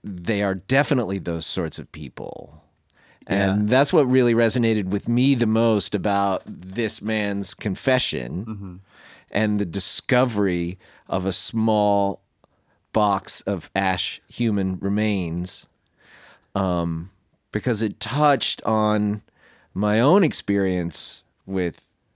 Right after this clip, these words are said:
Speaker 1: ashen human remains <laughs>
Speaker 2: Which
Speaker 1: and unique personalities.
Speaker 2: Yeah, yeah. Okay, so be more. T-, tell, tell us this story. Uh, what, what you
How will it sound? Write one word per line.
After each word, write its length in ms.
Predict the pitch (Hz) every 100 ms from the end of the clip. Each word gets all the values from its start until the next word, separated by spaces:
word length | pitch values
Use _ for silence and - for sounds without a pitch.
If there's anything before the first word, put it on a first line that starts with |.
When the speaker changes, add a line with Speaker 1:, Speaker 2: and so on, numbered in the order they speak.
| _ 95
Speaker 1:
ashen 380 | 92 - 95
human 460 | 87 90 85 78 80 -
remains 640 | 87 85 85 82 107 -
<laughs> 500 | - - - - -
Speaker 2:
Which 580 | 202 - - - 202 170
Speaker 1:
and 200 | 147 156
unique 340 | 160 165 156 -
personalities. 920 | 143 - 135 180 151 101 73 73 -
Speaker 2:
Yeah, 380 | 156 156 143 123
yeah. 300 | 131 120 127
Okay, 220 | 147 120
so 140 | 156
be 160 | 156 202
more. 180 | 196 170
T-, 200 | 151 170
tell, 240 | 190 196
tell 260 | 165 196 190
us 120 | 170
this 180 | 156 143
story. 460 | - 151 135 113 107
Uh, 120 | 107
what, 220 | 113 107
what 200 | 117 104
you 480 | 110 113 110 107